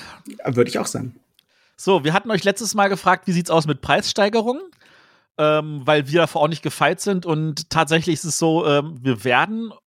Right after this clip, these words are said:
Speaker 2: äh, und daran führt leider kein Weg vorbei, eine Preissteigerung bei Aeons End machen müssen. Die ist jetzt noch nicht bei dem, was aktuell gerade in den, äh, in dem Handel angekommen ist, sondern wahrscheinlich erst bei der Nachproduktion ab September auftauchen.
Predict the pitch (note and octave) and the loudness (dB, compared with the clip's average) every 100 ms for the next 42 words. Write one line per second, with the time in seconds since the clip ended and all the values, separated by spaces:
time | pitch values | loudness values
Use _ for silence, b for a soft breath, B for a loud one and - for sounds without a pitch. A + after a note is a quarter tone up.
0 | _ D3+ D3+ D3+ C#3 C3 A#2+ - C3+ C3 | _ 0 0 2 2 2 0 -2 0 2
1 | B2+ C#3 C#3 C#3+ - B2+ B2+ C3 B B | 0 -2 -4 -4 -2 0 0 -2 B B
2 | B B B2 B2+ B2+ B2 A#2+ - C#3+ - | B B 0 0 -2 -4 -4 0 0 2
3 | D3 C#3 C3 C3 B2 - C3 A2+ G#2+ - | 0 0 -4 0 0 2 0 0 -2 -6
4 | C#3+ - D#3+ F3+ F#3 F#3+ A#3 C4+ A#3 - | -6 -2 -2 0 -2 -4 -6 -8 -10 -12
5 | D#3+ E3 - D#3 D#3 D3 G#3 - E3 D3 | -8 -4 -2 0 0 0 0 0 -2 0
6 | E3 F3+ D3+ - D3 - C#3+ C#3+ C#3+ C3 | -2 -2 -4 -4 -8 -10 -10 -8 0 0
7 | C3+ C3 A#2+ A#2 - _ _ _ _ C3 | 0 -4 -6 -6 -8 _ _ _ _ 2
8 | B2+ B2 B2 A#2 A#2 - B2 A#2+ C#3 B2 | 4 4 2 2 -2 -6 -4 0 0 0
9 | A#2+ E3 F#3 G3 F#3 F3+ D#3+ - D3 C#3 | 0 0 0 0 0 -2 -4 -2 0 0
10 | C3 B2+ - C#3+ D3 C#3+ C3+ - C3+ A#2 | -2 -2 0 0 -2 -4 -6 -2 -2 2
11 | B2+ A#2 A#2 C3+ - - C3 - C3+ A#2+ | 2 2 2 0 -2 -10 -10 -10 -10 -10
12 | - - - - C3 D#3+ F3 A3 - _ | -12 -12 -10 -6 -4 -2 -2 -2 -8 _
13 | _ _ _ _ - D#3+ - E3 E3+ - | _ _ _ _ -2 -2 0 0 0 -2
14 | F3+ | -8